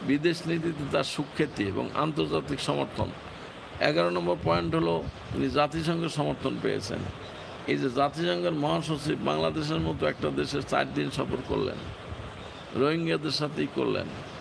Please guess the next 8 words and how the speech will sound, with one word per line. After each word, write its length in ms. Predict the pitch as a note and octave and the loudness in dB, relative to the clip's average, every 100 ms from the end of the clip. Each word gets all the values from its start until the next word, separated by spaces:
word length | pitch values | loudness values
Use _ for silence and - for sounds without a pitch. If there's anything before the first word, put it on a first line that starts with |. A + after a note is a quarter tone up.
| - - | -12 -4
এবং 220 | - D3+ | 0 0
স-, 300 | C3+ - - - - - - - - | 0 -4 -6 -10 -12 -12 -12 -10 -2
বারো 300 | G#2+ C#3 E3 | 4 6 6
নম্বর 280 | F#3 F3+ F3+ | 4 2 2
সফলতা 460 | D#3 E3+ F3 E3+ E3+ | 2 2 2 2 2
হলো, 120 | E3 - | 0 0
চীনের 240 | F3 G3 | 2 2
সাথে 360 | F#3+ - D3 - | 2 2 0 0